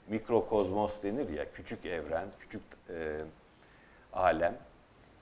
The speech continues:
Her iki nefes arası da hayatın bir kopyası. Onun hakkını vermek önemli. Ona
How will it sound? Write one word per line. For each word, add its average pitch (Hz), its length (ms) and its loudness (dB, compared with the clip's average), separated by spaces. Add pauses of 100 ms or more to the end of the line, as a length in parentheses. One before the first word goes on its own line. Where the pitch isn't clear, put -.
(1120)
Her 190 200 6
iki 143 260 0
nefes 117 320 0
arası 107 360 4
da 143 380 10
hayatın 107 680 10 (400)
bir 110 340 -2 (580)
kopyası. - 520 -2 (1200)
Onun 135 180 0
hakkını 107 480 0
vermek 87 460 4
önemli. 65 440 -12 (2000)
Ona 156 340 6